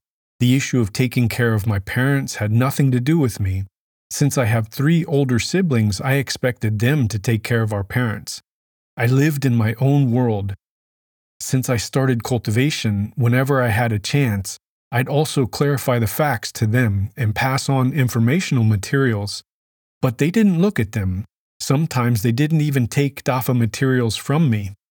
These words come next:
When I analyzed the way I talked to people, I realized that I was indoctrinated by the Chinese Communist Party, C C P,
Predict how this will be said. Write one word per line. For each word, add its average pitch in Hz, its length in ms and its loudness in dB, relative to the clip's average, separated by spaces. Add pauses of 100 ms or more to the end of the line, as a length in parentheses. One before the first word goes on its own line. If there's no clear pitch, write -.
(640)
When 131 200 4
I 127 140 0
analyzed 143 720 2
the 117 80 0
way 120 260 2
I 117 100 0
talked - 400 -2
to 120 80 0
people, 101 520 -2 (300)
I - 100 2
realized 123 600 2
that 117 180 -2
I 123 160 2
was 147 240 0
indoctrinated 113 1000 0
by 117 140 2
the 117 100 0
Chinese 131 480 0
Communist 117 680 0
Party, 117 540 -2
C - 260 -2
C 107 220 -2
P, 104 400 0